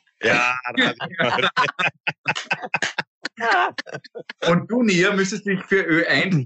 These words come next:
Speaker 2: inhaltlich noch anpassen, weil da gehen so Sätze wie, „Ihr könnt mir alle in den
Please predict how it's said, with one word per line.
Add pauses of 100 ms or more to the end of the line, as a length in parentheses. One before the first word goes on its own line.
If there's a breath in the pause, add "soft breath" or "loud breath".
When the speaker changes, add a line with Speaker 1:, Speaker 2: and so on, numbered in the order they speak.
Speaker 2:
inhaltlich
noch
anpassen,
weil
da
gehen
so
Sätze
wie,
„Ihr
könnt
mir
alle
in
den